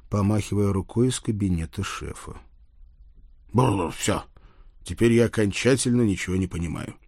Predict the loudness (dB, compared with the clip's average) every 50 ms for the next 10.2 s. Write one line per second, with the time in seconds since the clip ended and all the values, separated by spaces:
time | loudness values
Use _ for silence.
0 | -20 -20 -20 _ -20 -20 _ -20 -20 -20 -20 _ _ _ _ _ _ -4 -2 0
1 | 2 4 4 4 4 4 4 4 4 2 2 2 2 0 2 0 -2 -4 -6 -4
2 | -4 -2 0 0 -2 -2 -2 -6 -8 -6 -2 2 4 6 6 4 2 -2 -12 -20
3 | -20 -20 _ -14 -2 2 4 6 6 6 6 4 0 0 0 -2 -2 0 2 2
4 | 2 4 4 2 2 4 4 4 4 4 0 -2 0 2 4 6 6 6 4 4
5 | 0 -4 -12 -20 -20 -20 _ _ -8 -6 -2 0 2 2 2 2 2 0 0 2
6 | 2 2 2 4 4 2 2 2 2 0 0 2 2 2 2 2 2 2 2 2
7 | 2 2 0 -6 -6 -2 2 2 4 4 4 4 4 4 2 2 0 0 -2 -2
8 | 0 0 0 0 2 0 -2 -4 -2 2 2 4 4 4 4 2 2 0 -4 -8
9 | -16 -20 _ _ _ _ -20 _ _ _ -10 -6 -4 -4 -4 -4 -4 -4 -2 0
10 | 0 0 -2